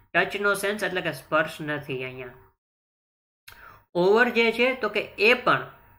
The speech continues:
અ, સ્પર્શ તો નહીં જ હોય, સ્પર્શ તો નહીં જ હોય, પણ અહીંયા મોટે ભાગે cover કરવાના અર્થમાં હોય, એટલે કે એ આખું ઢાંકતું હોય એ અર્થમાં.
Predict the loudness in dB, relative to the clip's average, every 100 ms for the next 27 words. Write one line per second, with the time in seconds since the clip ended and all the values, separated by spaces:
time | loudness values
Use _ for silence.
0 | _ -6 -2 -2 -2 2 2 2 0 2
1 | 4 2 2 2 2 2 -2 -10 -20 _
2 | _ _ _ _ _ _ 0 0 0 -2
3 | -2 0 0 0 -2 -2 -2 -4 -8 -20
4 | _ _ _ _ -4 0 0 0 0 -2
5 | 0 0 0 0 -2 0 0 2 0 0
6 | 0 0 0 -2 -4 -6 -6 -4 -4 -8
7 | -8 -8 -8 -6 -2 -2 -2 -4 -6 -2
8 | -2 -2 -8 -8 -8 -6 -4 -4 -6 -12
9 | -16